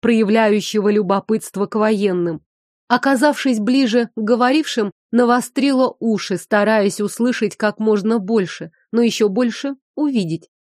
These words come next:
Старик, стоявший молча рядом с черноволосым здоровяком, меня заинтересовал. От него веяло магией. Я даже смогла понять, какой. Старик был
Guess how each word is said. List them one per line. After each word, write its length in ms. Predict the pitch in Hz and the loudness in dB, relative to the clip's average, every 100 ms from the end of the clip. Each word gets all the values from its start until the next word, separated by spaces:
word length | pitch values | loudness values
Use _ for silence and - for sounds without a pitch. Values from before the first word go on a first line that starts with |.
| _ _ | _ _
Старик, 480 | - - 202 208 - | -8 -2 2 2 -2
стоявший 600 | - 202 208 220 - 220 | -4 0 2 0 0 -2
молча 420 | 202 220 226 - | 0 2 0 0
рядом 380 | 196 220 202 190 | 0 0 0 -4
с 80 | 165 | -4
черноволосым 800 | - 220 214 208 208 226 220 202 | -4 0 2 2 2 0 0 -2
здоровяком, 640 | 185 202 208 208 - 285 - _ - | 0 0 2 0 0 -2 -2 _ -6
меня 460 | 196 196 196 247 - | -2 0 0 -2 -4
заинтересовал. 1080 | 202 196 226 220 220 226 262 262 214 165 147 _ _ _ | -4 0 2 0 -2 -2 0 0 0 -4 -8 _ _ _
От 200 | - 208 | -6 0
него 320 | 214 196 196 233 | 0 2 2 2
веяло 580 | 190 220 208 202 196 - | 2 2 2 2 -2 -4
магией. 560 | 196 202 180 156 160 151 _ _ | -4 -2 -2 -2 -6 -8 _ _
Я 200 | - 262 | -2 0
даже 260 | 220 247 254 | 2 2 0
смогла 440 | - 240 220 247 | 0 0 2 0
понять, 420 | 247 247 220 226 - | 0 0 0 0 -2
какой. 500 | 240 240 202 190 - _ | -4 -2 -6 -6 -8 _
Старик 460 | - - 208 202 262 | -16 -2 0 2 0
был 400 | 190 202 233 | 0 0 0